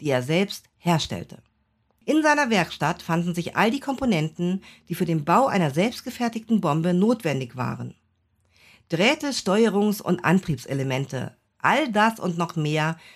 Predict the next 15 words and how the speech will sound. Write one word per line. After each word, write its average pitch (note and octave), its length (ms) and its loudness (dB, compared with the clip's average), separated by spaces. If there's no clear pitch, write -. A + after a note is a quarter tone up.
fanden C4+ 460 -2
sich A3+ 180 0
in F3 100 0
der C3 160 0
Werkstatt E3 460 0
von A#2 200 -4
Gary D#3+ 500 0
Capuano. D#3+ 680 -4
Doch A#3 140 0
als C#4 140 4
die C#4 80 -4
Polizei C#4+ 540 -2
die F3+ 120 2
Räumlichkeiten G#3+ 680 0
durchsuchte, G3+ 720 -2